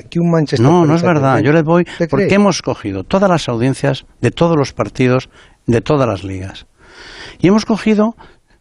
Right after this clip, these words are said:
Speaker 2: porque los que mandan aquí son los fans. ¿Dónde están los fans? ¿Quién tiene los fans? Y hemos hecho una relación de las, de los clubes y de los fans.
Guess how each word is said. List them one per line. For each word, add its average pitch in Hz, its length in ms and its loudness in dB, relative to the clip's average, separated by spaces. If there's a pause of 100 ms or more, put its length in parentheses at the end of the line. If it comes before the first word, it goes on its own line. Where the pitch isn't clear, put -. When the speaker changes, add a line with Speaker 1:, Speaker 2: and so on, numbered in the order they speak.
(180)
Speaker 2:
porque - 220 -2
los - 160 -2
que 202 120 0
mandan 233 300 4
aquí 147 220 0
son 185 260 0
los 131 120 -2
fans. 160 480 -2 (540)
¿Dónde 214 300 4
están 147 320 0
los 113 100 -4
fans? 95 420 -8 (400)
¿Quién 214 220 2
tiene 196 260 2
los 135 180 -2
fans? 98 440 -6
Y 117 140 -2
hemos 139 240 4
hecho 165 180 0
una 170 140 4
relación 170 500 2 (720)
de 107 220 0
las, 110 240 -4
de 113 100 -2
los - 180 0
clubes 220 520 2
y 135 80 2
de 110 80 2
los 95 140 -4
fans. 143 440 -2